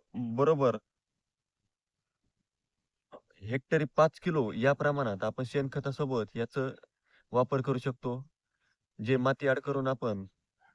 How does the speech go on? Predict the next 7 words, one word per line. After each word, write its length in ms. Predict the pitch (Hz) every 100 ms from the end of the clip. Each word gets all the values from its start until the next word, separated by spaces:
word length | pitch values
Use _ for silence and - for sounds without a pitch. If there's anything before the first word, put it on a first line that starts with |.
| _ _ _ _ _ _ - 107
जमिनीमध्ये 600 | 123 135 135 127 107 110 -
करून 260 | 139 135 139
घेऊ 160 | 127
शकतो. 460 | 120 120 - 117 120 - _ _ _ _ _ _ _ _ _ - - _
आणि 260 | 110 123 139 147
तिसरा 280 | 147 151
एक 120 | 151